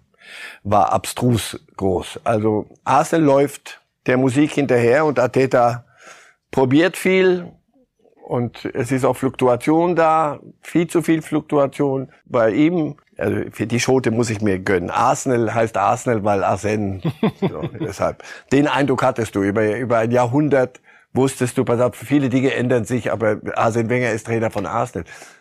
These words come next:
Und da war eine Konstanz da. Das hatte, hatte eine Wucht.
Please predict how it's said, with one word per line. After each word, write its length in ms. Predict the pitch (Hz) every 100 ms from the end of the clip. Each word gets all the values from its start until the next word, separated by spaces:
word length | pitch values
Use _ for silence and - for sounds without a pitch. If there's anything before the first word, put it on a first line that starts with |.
| _ _
Und 200 | 135 123
da 160 | 139 123
war 320 | 131 139 -
eine 240 | 135 135
Konstanz 800 | - 139 - 156 185 - - - - _
da. 400 | - 123 107 85
Das 220 | 87 110 143
hatte, 440 | 135 139 135 - _
hatte 380 | - 120 143 -
eine 260 | 127 131 120
Wucht. 360 | 151 - -